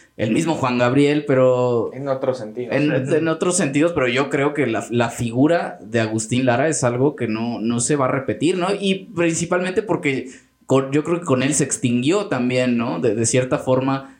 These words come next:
Speaker 1: no el género, sino ese boom de artistas que, que, que, que escribían de esa forma, ¿no? Que
Speaker 3: Sí.
Speaker 1: componían de esa forma. Y no es que esté bien o esté mal, ¿no? Simplemente fue una época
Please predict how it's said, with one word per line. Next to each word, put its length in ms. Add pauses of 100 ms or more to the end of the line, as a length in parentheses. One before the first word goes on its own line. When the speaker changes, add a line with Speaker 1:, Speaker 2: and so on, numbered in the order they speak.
Speaker 1:
no 220
el 160
género, 600
sino 680
ese 240
boom 280
de 80
artistas 560
que, 640
que, 380
que, 160
que 120
escribían 600
de 60
esa 140
forma, 360
¿no? 180
Que 80
Speaker 3:
Sí. 60
Speaker 1:
componían 500
de 60
esa 180
forma. 320 (240)
Y 260
no 80
es 120
que 80
esté 200
bien 220
o 40
esté 180
mal, 200
¿no? 80
Simplemente 600
fue 180
una 260
época 560